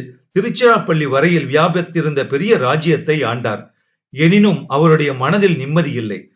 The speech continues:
பழமையான ராஜகுலத்துடன் கல்யாண சம்பந்தம் செய்து கொள்ள வேண்டும் என்ற ஆசை அவருக்கு உண்டாயிருந்தது.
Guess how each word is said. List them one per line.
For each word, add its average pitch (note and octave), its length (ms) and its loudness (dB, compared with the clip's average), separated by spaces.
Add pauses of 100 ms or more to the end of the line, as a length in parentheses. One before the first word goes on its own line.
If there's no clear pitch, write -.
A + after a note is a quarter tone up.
(260)
பழமையான G3+ 600 2
ராஜகுலத்துடன் E3 920 2 (380)
கல்யாண G3 400 2
சம்பந்தம் F#3+ 500 -2
செய்து E3 200 2
கொள்ள E3+ 200 2
வேண்டும் D#3 300 -2
என்ற C#3 280 -6
ஆசை F3+ 360 -2
அவருக்கு C#3 360 -2
உண்டாயிருந்தது. B2+ 680 -2